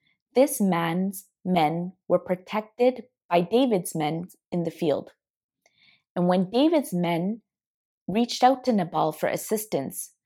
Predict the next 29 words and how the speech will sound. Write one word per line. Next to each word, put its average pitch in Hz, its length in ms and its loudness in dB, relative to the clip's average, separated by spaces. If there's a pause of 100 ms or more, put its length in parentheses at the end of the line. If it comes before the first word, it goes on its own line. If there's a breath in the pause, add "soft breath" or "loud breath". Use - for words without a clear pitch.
(260)
Nabal 185 760 2
returned 233 680 0
the 170 220 -2
good 226 380 2 (100)
they 180 80 4
had 170 240 0
done 170 180 -2
for 170 160 -4
him 156 320 -4 (140)
with 175 260 -2
evil 190 540 0
and 165 200 -6
insults. - 840 -8 (1500)
In 208 140 0
life, 196 520 2 (260)
we 214 180 2
may 302 180 2
find 220 320 -4
ourselves 180 640 -2
in 175 100 -4
similar 180 500 -4
situations - 960 -6 (540)
where 180 200 2
we 226 240 2
have 247 240 -4
done 180 340 -2
good 190 240 -2
for - 220 -4
others. 156 500 -6